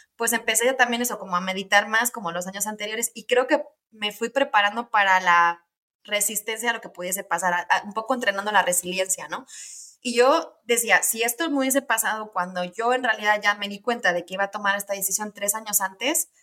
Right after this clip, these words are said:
yo no hubiese podido gestionar esto, me hubiese agobiado muchísimo, me hubiese asu-, asustado, o sea, no estaba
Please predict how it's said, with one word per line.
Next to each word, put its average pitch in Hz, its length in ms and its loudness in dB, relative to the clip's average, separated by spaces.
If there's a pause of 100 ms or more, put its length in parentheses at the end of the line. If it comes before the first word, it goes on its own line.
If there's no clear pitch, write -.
(140)
yo 226 220 -4
no 233 120 2
hubiese 226 320 0
podido 196 340 -2
gestionar 185 500 -4
esto, 190 200 -8
me 196 60 -16
hubiese 208 200 2
agobiado 190 320 4
muchísimo, 208 560 -4
me 190 120 -14
hubiese 208 200 -6
asu-, 226 180 -4
asustado, 202 540 -2
o - 20 -10
sea, 220 140 2
no 220 100 -4
estaba 226 320 2